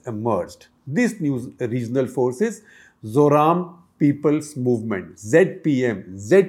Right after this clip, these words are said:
P M led by its charismatic leader, uh, not that young, at seventy-four, but younger than the incumbent, than the outgoing incumbent. That was Zoram Thanga, who was going to be almost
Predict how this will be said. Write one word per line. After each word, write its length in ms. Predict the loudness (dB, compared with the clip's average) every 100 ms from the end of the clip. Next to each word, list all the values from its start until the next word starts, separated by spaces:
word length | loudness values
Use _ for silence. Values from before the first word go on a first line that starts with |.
| 0
P 180 | 0
M 300 | 2 0 -8 -6
led 300 | 2 2 4
by 300 | 2 2 0 -6 -20 _
its 240 | -8 -6 2
charismatic 720 | 4 4 2 0 2 0 -2
leader, 500 | 0 2 2 0 -16 _ -4
uh, 40 |
not 300 | 2 4 4
that 240 | 4 2 4
young, 240 | 0 2
at 140 | 0 2
seventy-four, 880 | 0 0 -2 -4 2 4 4 0 -8 _
but 380 | 2 2 0 -14
younger 500 | -2 4 6 8 6
than 280 | 6 4 4
the 260 | 2 0 -4
incumbent, 640 | -6 0 2 2 4 2 2
than 160 | 2
the 120 | 0 2
outgoing 560 | 2 2 0 0 0 -4
incumbent. 640 | -6 0 0 2 0 0
That 220 | -2 0
was 220 | 0 0 2
Zoram 320 | 0 0 -2
Thanga, 320 | -6 -2 -2
who 80 | 0
was 180 | 0 -2
going 240 | -4 -4
to 80 | -4
be 140 | 0
almost 460 | 2 2 0 -2